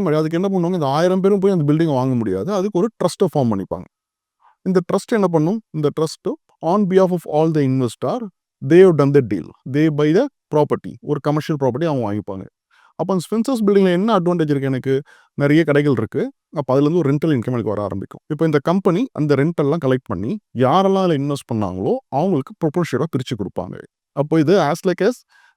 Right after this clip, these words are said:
நீங்க ஒரு ப்ராப்பர்ட்டியை வாங்கி அதுல இருந்து ரெண்ட் வாங்குற மாதிரியான ஒரு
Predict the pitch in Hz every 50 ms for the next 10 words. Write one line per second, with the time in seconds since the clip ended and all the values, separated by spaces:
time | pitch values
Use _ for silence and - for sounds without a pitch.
0 | _ - 143 156 196 214 208 202 185 180 - 151 143 143 139 127 - - 123 113
1 | 107 107 101 98 104 131 220 120 - - 131 143 143 143 165 180 147 135 151 165
2 | - 160 147 123 113 101 104 95 101 104 95 107 113 135 240 233 208 - 131 127